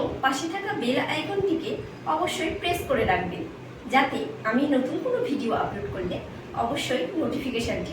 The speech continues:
আপনার কাছে পৌঁছে যায়। এবং ভিডিওটি ভালো লাগলে একটি লাইক এবং কমেন্ট অবশ্যই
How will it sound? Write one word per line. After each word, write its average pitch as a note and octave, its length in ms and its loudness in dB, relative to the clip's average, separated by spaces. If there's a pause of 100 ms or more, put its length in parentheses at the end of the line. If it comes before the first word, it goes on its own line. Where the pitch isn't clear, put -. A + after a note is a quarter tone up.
আপনার F3+ 280 -2
কাছে F#3+ 180 -4 (120)
পৌঁছে E4 360 0
যায়। - 160 -2 (680)
এবং B3+ 140 2 (140)
ভিডিওটি - 380 2 (120)
ভালো G#3 180 -2 (100)
লাগলে E3+ 280 0 (200)
একটি - 220 -10 (560)
লাইক G3+ 240 6 (100)
এবং E4 120 2 (120)
কমেন্ট D#4 260 0 (140)
অবশ্যই B4+ 480 4